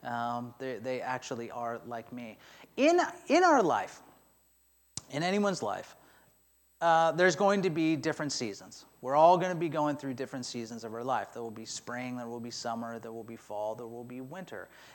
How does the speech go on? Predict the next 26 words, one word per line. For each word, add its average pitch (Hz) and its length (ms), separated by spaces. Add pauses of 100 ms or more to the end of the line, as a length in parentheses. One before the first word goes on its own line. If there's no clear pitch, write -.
And 196 80
we 214 80
can 220 140
see 294 200
that 185 180
God 160 260
has 160 140
set 151 320
that 131 260
up 170 260
in 139 140
terms 151 320
of 131 100
just 123 260
how 175 260
we 156 200
experience 143 720
life. 160 400
Like, 117 220
we're 143 220
in 165 80
fall 226 320
right 98 240
now. 98 260 (500)
And 165 160
so 196 560